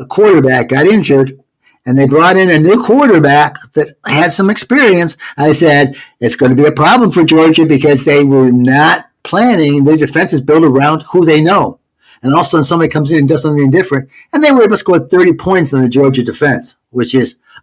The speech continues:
an amazing thing because Georgia defense is, has allowed less than twenty points on average for the entire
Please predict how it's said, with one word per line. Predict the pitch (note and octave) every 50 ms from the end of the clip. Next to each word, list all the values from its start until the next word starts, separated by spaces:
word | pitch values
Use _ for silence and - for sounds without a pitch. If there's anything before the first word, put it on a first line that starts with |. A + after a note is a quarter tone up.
| _ -
an | B2 B2+ C3 C3
amazing | B2+ B2+ C3 C3+ C#3 D3 D3+ D#3 D#3 D3 - A#2+ A2+ A2+
thing | - A#2+ A#2 A#2+
because | A#2+ A#2+ C3+ B2 -
Georgia | - C#3 C#3 C3+ C3+ - B2+
defense | B2 D3 C#3+ C#3+ C3 A#2+ A#2 A#2+ - -
is, | C3+ C3+ B2 - - - _ _ - - _ _ _ _ _ _ - -
has | A#2 B2+ B2 A2 A2
allowed | B2+ B2 A#2+ B2 C3 C3 C3 B2+ B2 A#2+ - -
less | A2+ A2+ B2+ D3 C#3 -
than | C3+ B2 A#2+
twenty | - - D3+ D#3 D#3 C#3+
points | C3+ C3+ B2+ B2 B2 A#2+ A2 - - - _ _ _ _
on | - D3 D3+ D3+ D#3
average | D3+ C#3+ D3 D3+ C#3+ C3+ B2+ A#2+ -
for | - B2+
the | A#2+ A#2 A2+ -
entire | - A#2+ A#2+ - - - - - - A3 F3+ D3 - - -